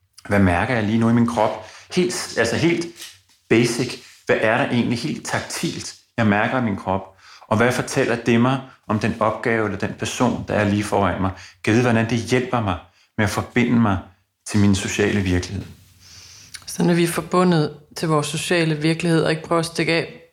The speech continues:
Speaker 2: fra den ud på en båd, eller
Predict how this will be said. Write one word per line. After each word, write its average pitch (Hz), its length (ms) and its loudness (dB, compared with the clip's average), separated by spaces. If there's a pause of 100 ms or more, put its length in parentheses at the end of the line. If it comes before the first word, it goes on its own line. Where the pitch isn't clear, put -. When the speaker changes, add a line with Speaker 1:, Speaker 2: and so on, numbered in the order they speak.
Speaker 2:
fra 151 280 -2
den 165 120 0
ud 160 140 0
på 160 260 0
en 147 380 0 (380)
båd, 160 380 2
eller 147 260 2